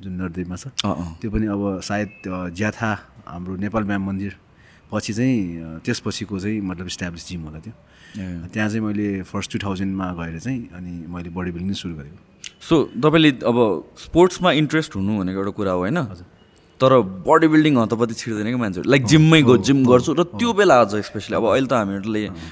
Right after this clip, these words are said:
Speaker 2: मान्छेहरूले हेल्थ बेनिफिट्सको लागि जान्छ होला यताउतिको लागि।
Speaker 1: अँ।
Speaker 2: तर तपाईँलाई हुन्छ नि, "म होइन, म त फलाम नै उचाल्छु" भनेर चाहिँ कहाँबाट आयो त्यो चाहिँ?
Speaker 1: त्यो चाहिँ खास यस्तो भयो, अब पहिला त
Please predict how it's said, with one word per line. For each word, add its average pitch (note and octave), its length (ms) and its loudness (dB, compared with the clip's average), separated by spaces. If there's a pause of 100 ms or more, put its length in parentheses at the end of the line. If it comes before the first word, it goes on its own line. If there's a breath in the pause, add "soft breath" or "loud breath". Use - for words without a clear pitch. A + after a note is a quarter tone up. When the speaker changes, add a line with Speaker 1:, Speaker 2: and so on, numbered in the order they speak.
(160 loud breath)
Speaker 2:
मान्छेहरूले A2 360 0
हेल्थ G#2+ 200 2
बेनिफिट्सको A2 460 -2
लागि G2 120 2
जान्छ G2 220 0
होला F#2+ 280 2
यताउतिको F#2 420 -2
लागि। E2 80 -8
Speaker 1:
अँ। - 420 -20
Speaker 2:
तर A#2+ 140 -4
तपाईँलाई C#3 200 4
हुन्छ A2 140 2
नि, C#3 120 2
"म B2 140 2
होइन, A2 300 2
म A2+ 200 2
त G#2 400 0 (200)
फलाम A#2+ 160 2
नै B2+ 100 0
उचाल्छु" G#2+ 340 0
भनेर F#2 160 -2
चाहिँ F#2 160 -6
कहाँबाट A#2 240 0
आयो E2+ 160 -4
त्यो F2 120 -8
चाहिँ? F#2 160 -12
Speaker 1:
त्यो E3 120 0
चाहिँ F3+ 180 2
खास E3 140 4
यस्तो C3+ 340 2
भयो, A2+ 120 0
अब A2+ 760 0
पहिला D#3+ 260 8
त C#3 380 0